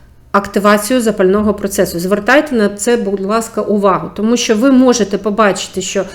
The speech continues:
активації запалення немає, але кістозний макулярний набряк став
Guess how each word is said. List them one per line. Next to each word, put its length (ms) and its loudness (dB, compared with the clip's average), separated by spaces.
активації 680 0
запалення 580 0
немає, 580 4
але 260 4
кістозний 480 0
макулярний 540 0
набряк 500 0
став 480 -2